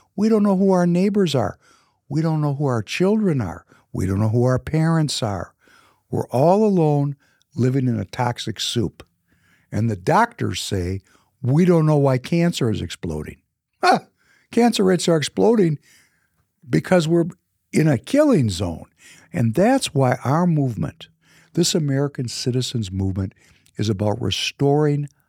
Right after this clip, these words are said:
the well-being of the American people and the American community. And we can do it when we realize we're being killed.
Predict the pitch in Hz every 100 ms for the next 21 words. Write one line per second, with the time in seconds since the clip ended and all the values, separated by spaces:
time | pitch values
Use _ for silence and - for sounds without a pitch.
0 | _ - 101 107 95 104 117 147 147 104
1 | 85 80 - _ _ _ _ _ _ _
2 | - 104 92 98 95 98 92 151 156 -
3 | 143 143 - _ _ 98 95 95 104 104
4 | 101 - 104 95 87 - - _ _ -
5 | 104 101 - 101 90 143 170 165 113 107
6 | 104 151 202 156 107 95 98 - _ _
7 | _ _ 175 135 123 143 120 90 - 78
8 | 73 -